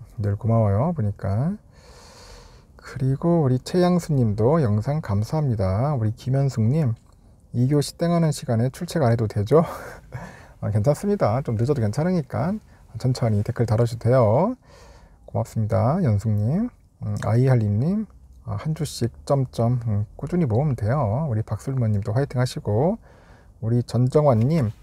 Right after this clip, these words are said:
어, 전정환님 또 시간이 될 때 무조건 시청 삼전 사랑 느껴져요. 고마워요. 유진이님, 오늘도 천 회장님의 삼성 사랑에 동참하며 출첵합니다. 오늘 하루도 화이팅.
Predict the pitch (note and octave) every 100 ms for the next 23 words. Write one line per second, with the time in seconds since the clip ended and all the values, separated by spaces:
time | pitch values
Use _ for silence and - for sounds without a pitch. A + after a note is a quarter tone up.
0 | - - - - G#2+ G#2 A2+ A#2+ C#3 G#2+
1 | B2+ - F3+ F3 D3 A2+ - A2 A#2+ A2+
2 | C3 - A#2 D3 D#3+ F3+ - D#3 D3+ C3+
3 | - E3 E3 D#3+ - F#3 E3+ C#3+ B2+ -
4 | D3+ B2+ G#2+ B2+ G3+ G#3+ A2+ A2+ G#2+ A2+
5 | F#3+ B3 - - - - - B2 D3+ F#3+
6 | E3 F3+ D3 B2 D3+ D#3 E3 F#3 F3+ D#3
7 | C#3 C#3 F3+ F3 F3 D3+ B2+ A#2+ B2+ A#2+
8 | B2+ A2+ B2+ - - F#3 F3 D3 A#2 G2+
9 | G2 F#2+ G2 G2+ G#2+ - - - - -
10 | A2 A2 A#2+ C3 A2+ C#3+ D3+ C3 D3+ G#3+